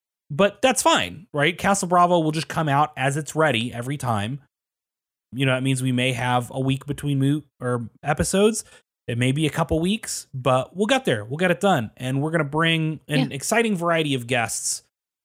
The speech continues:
Speaker 1: to each, almost each episode. I think right now there's, uh, one more episode of this season that doesn't have a guest. There's, the first episode of season three has no guest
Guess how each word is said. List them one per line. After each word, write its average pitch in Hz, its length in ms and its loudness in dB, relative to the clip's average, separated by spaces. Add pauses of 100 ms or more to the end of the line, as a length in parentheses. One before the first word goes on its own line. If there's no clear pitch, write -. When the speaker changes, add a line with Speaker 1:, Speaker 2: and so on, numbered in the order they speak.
(640)
Speaker 1:
to 139 360 -2
each, - 480 -8
almost 196 500 2
each 147 200 -6
episode. 117 380 -4
I 117 60 -8
think 160 200 -2
right 160 180 0
now 143 200 2
there's, 120 300 -2 (540)
uh, 110 340 2
one 123 760 0
more 180 240 4
episode 160 400 2
of 127 60 -2
this 131 160 0
season 117 320 -2
that 107 140 -4
doesn't 117 240 -2
have 113 140 -4
a 107 40 -6
guest. 98 520 -6 (580)
There's, 107 760 -2 (420)
the 120 140 -4
first 165 440 2
episode 160 380 2
of 135 60 -2
season 131 320 -2
three 131 280 -2
has 113 260 0
no 113 160 -2
guest 101 520 -6